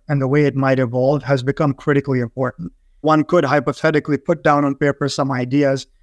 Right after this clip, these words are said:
right? Is it another pandemic? Is it a potential, you know, a climate catastrophe? Are there events that could happen that could completely, as with covid, knock you off in terms of your supply chains? So how do you think about black swans?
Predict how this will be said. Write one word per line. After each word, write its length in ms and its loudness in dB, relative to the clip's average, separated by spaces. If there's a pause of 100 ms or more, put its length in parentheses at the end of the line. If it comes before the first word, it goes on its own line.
(160)
right? 220 0
Is 140 -2
it 100 0
another 300 -2
pandemic? 580 0 (480)
Is 180 2
it 100 2
a 60 0
potential, 760 -2
you 120 0
know, 380 -2
a 240 2 (380)
climate 380 0
catastrophe? 640 -4 (440)
Are 160 2
there 180 2
events 400 0
that 200 0
could 120 -2
happen 400 -2
that 140 -2
could 140 -4
completely, 580 0
as 220 0
with 180 -4
covid, 400 -2
knock 340 -2
you 140 0
off 240 -2
in 80 0
terms 240 0
of 100 -8
your 80 -4
supply 400 -4
chains? 420 -10 (360)
So 120 -2
how 180 2
do 80 2
you 60 2
think 200 0
about 240 0
black 240 -2
swans? 580 -4